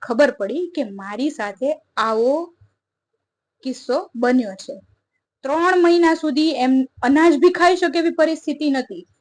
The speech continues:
પાણી પીવે તો પાછળથી નીકળી જાય, અને ત્રણ મહિના પછી ધીરે ધીરે જ્યુસ પીવાનું ચાલુ કર્યું, અને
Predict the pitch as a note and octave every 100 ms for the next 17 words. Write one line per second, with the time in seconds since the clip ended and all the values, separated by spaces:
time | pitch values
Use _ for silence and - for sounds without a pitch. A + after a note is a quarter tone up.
0 | _ _ B3+ C#4+ E4 E4 E4 E4+ E4 A#3+
1 | A#3 A3+ B3+ - E4+ E4 E4 D#4+ D4 D4+
2 | D4 D4 - _ _ _ _ - B3+ D4
3 | D4+ D4+ E4+ A4 A4+ A4 G#4 G4+ G4+ A3+
4 | C4 C#4 D#4+ F4 C#4+ D4 C#4+ C4 - B3+
5 | C#4 D#4 - C4+ C4 C4 B3 A#3 A3+ G3+
6 | F#3 F3+ F3+ _ _ G#3+